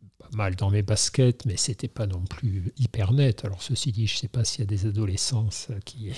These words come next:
<laughs> qui sont cent pour cent équilibrées, où tu te réveilles tous les matins en te sentant plein de joie de vivre, et cetera. Bref. Et, et, et je crois qu'il y avait aussi cette intuition que si j'étais ingénieur,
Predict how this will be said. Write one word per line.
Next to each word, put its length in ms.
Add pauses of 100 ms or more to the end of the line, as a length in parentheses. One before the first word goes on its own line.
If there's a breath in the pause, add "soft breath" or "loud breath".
<laughs> 140
qui 140
sont 280
cent 260
pour 220
cent 240
équilibrées, 960
où 100 (500 loud breath)
tu 100
te 100
réveilles 320
tous 120
les 100
matins 360
en 80
te 100
sentant 520
plein 200
de 80
joie 160
de 60
vivre, 240
et 80
cetera. 360
Bref. 300 (600 loud breath)
Et, 560 (200)
et, 260
et 20
je 80
crois 220
qu'il 140
y 40
avait 40
aussi 360
cette 260
intuition 720 (140)
que 260
si 240
j'étais 260
ingénieur, 800